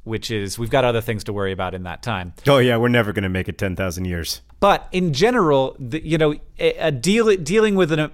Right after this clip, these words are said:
Speaker 1: a, a disaster is pretty much the same with ev-, like, with every kind of disaster. Uh, unless you are right on top of the supervolcano, which I am, in which case dealing with the supervolcano, uh, disaster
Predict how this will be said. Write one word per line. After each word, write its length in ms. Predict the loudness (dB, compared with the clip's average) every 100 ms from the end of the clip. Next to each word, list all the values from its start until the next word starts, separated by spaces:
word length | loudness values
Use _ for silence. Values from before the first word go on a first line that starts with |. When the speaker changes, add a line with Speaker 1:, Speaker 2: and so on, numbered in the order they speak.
| -2
Speaker 1:
a, 140 | 0
a 140 | 0 0
disaster 640 | 0 2 0 0 0 0
is 140 | 0
pretty 420 | -4 0 2 2
much 240 | 2 0 -2
the 120 | -4
same 420 | -2 -2 -2 -2
with 220 | -2 -2
ev-, 180 | 0 -2 -6
like, 440 | -12 -6 -6 -6 -4
with 160 | 0
every 240 | 0 0 -4
kind 340 | -2 -2 -2
of 120 | -4
disaster. 600 | -4 -2 -2 -2 -2 -4 -4 -14 -18 -20 -4
Uh, 560 | 0 2 2 0 -2 -6 -14 -6 0
unless 460 | 2 4 2 2
you 160 | 2 4
are 100 | 4
right 220 | 4 2
on 140 | 2 0
top 280 | 0 -2
of 140 | -2 -4
the 60 |
supervolcano, 680 | -4 -4 -2 -2 -2 -4 -4
which 180 | -4 -4
I 240 | -2 -2 -2
am, 340 | -4 -6 -8 -14 -18 -8
in 160 | -6 -4
which 160 | -6
case 220 | -4 -4 -2
dealing 240 | -2 -2
with 100 | -4
the 80 | -6
supervolcano, 840 | -8 -10 -4 -2 -2 -4 -4 -6 -10 -18 -10
uh, 340 | -2 -2 -2 -4
disaster 680 | -6 -4 -4 -4 -4 -4